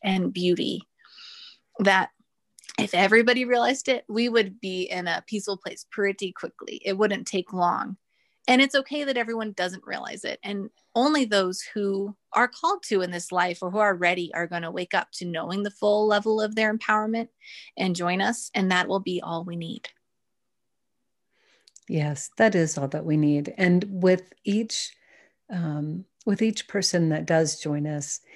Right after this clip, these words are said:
Speaker 2: and they shine their light, more people will begin to, to see the light and come on board and join us along the way.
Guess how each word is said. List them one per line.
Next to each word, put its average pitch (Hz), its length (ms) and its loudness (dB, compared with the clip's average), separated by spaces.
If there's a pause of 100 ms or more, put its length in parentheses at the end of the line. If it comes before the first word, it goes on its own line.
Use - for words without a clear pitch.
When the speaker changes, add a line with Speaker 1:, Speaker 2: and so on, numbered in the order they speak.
(240)
Speaker 2:
and 165 260 4
they 160 160 6
shine 165 320 4
their 170 160 6
light, 139 420 -2 (460)
more 196 240 6
people 151 800 0
will 156 300 4
begin 147 520 0
to, 147 680 -4 (220)
to 160 120 -2
see 160 220 2
the 151 160 2
light 139 340 -2 (360)
and 156 600 2 (1080)
come 180 200 2
on 170 180 4
board 160 240 2
and 160 180 0
join 156 260 -2
us 160 220 -4
along 156 300 -2
the 156 80 0
way. 190 340 -4